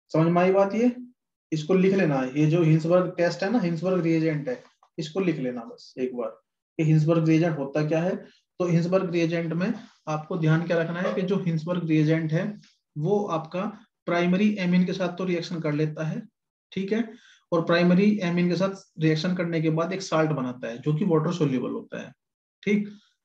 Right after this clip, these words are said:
secondary amine के साथ ज-, जो salt बनाता है वो salt water soluble होता ही नहीं,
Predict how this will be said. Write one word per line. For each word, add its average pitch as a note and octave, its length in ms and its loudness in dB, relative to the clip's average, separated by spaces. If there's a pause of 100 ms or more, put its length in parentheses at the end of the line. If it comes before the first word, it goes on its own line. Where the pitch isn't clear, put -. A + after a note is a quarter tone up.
(300)
secondary G3 520 0
amine F#3 280 0
के F#3+ 100 -4
साथ G3 300 -6 (440)
ज-, D3+ 160 -2 (120)
जो F3+ 180 -2
salt F3+ 360 2
बनाता D#3 420 0
है F#3+ 180 -2 (340)
वो E3+ 120 -2
salt F#3+ 320 0
water E3+ 260 0
soluble E3 380 0
होता C#3+ 260 -6
ही B2 120 -8
नहीं, A3+ 120 -16